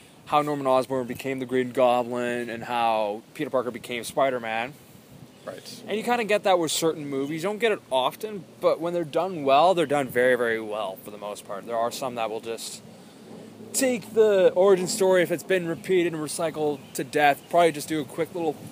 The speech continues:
Speaker 1: bit about it and forget about the rest of it, and then the rest will probably be more about the villain's, um, development, unless they wanna develop more for a sequel, which can always happen.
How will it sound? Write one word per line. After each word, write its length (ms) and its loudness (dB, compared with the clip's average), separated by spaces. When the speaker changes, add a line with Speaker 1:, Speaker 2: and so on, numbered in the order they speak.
Speaker 1:
bit 140 2
about 320 6
it 140 2
and 100 -4
forget 300 0
about 180 2
the 60 -4
rest 260 2
of 80 -8
it, 140 2
and 100 -6
then 80 -6
the 60 -6
rest 300 0
will 80 -6
probably 420 -2
be 60 -10
more 220 0
about 380 0
the 60 -10
villain's, 600 -2
um, 280 2
development, 600 -2
unless 300 -8
they 80 -4
wanna 320 -6
develop 340 4
more 300 2
for 220 0
a 40 -8
sequel, 520 -4
which 380 -6
can 160 -6
always 280 -4
happen. 440 -4